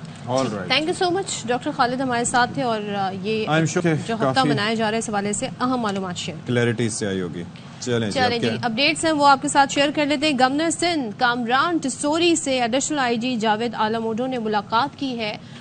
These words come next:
Speaker 2: और मुलाकात में अमन अमान के क़याम, street crime के खात्मे और पुलिस की इस्तेदाद बढ़ाने पर गुफ्तगू हुई।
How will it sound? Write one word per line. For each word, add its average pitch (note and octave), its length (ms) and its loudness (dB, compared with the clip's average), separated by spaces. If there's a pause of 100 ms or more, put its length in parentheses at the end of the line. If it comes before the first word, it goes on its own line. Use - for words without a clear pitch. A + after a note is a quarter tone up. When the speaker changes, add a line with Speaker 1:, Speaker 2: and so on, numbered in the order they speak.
(160)
Speaker 2:
और B3 300 8
मुलाकात B3 560 4
में C#4 100 0
अमन A#3+ 120 -2
अमान A3+ 360 0
के G#3+ 120 -2
क़याम, B3 460 0
street C#4 440 0
crime G#3+ 320 -2
के F3 120 -6
खात्मे - 460 -4
और A#3 200 0
पुलिस D#4+ 400 2
की E4 100 0
इस्तेदाद B3+ 520 2
बढ़ाने A3 420 0
पर B3+ 240 4
गुफ्तगू G3+ 420 0
हुई। F3 240 -4